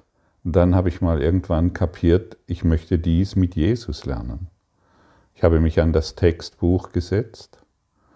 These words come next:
und habe Jesus gebeten, dass ich dies mit ihm lesen will und mit ihm lernen will und er mir die Bedeutung dieser Worte geben soll.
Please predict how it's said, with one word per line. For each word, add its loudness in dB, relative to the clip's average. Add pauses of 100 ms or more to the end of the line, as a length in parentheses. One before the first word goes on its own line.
(380)
und 2
habe 4
Jesus 0
gebeten, -2 (1000)
dass 4
ich 2
dies 0
mit 2
ihm 4
lesen 2
will 4
und 0
mit 0
ihm 4
lernen 2
will 2 (480)
und -2
er 4
mir 2
die 0
Bedeutung 2 (520)
dieser 4
Worte 2
geben -4
soll. -12